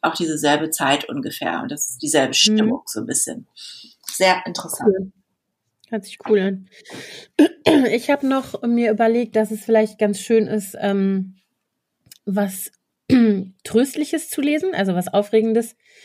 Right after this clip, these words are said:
Speaker 2: habe ich jetzt gelesen. Ähm, ich weiß nicht, ich bin damit vielleicht nicht so, äh, keine Ahnung, treffe damit vielleicht nicht so den, äh, Geschmack von vielen, <laughs> aber ich sag das jetzt trotzdem einfach mal, ich lese tatsächlich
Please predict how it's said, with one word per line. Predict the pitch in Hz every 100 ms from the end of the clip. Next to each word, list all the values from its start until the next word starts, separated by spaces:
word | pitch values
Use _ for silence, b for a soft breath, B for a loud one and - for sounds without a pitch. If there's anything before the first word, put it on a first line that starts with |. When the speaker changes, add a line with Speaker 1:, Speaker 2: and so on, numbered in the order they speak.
| B B B B
Speaker 2:
habe | 226 226
ich | 226
jetzt | 233 -
gelesen. | 233 226 226 233 220
Ähm, | - 214 214 208 -
ich | 208
weiß | 240 233
nicht, | 233 226
ich | - -
bin | 214
damit | 214 208
vielleicht | - 208 202 202
nicht | 214 208
so, | 202 202 196 196 190 -
äh, | 190 185 180 185 208 _ _ _ _ _ _ _ _ _ _ _ _
keine | 208 180
Ahnung, | 180 180
treffe | 202 202
damit | 202 196 190
vielleicht | 208 190 202
nicht | 202
so | 202 196
den, | 190 185 185 180 B B B B -
äh, | 202
Geschmack | 185 190 214 208 208
von | 208 196
vielen, | 190 262 320 311
<laughs> |
aber | 277
ich | 240 -
sag | 285
das | 294 285
jetzt | 254 -
trotzdem | 247 240 214
einfach | 190 208
mal, | 208 185
ich | 214
lese | 240 240 226
tatsächlich | 240 226 233 233 220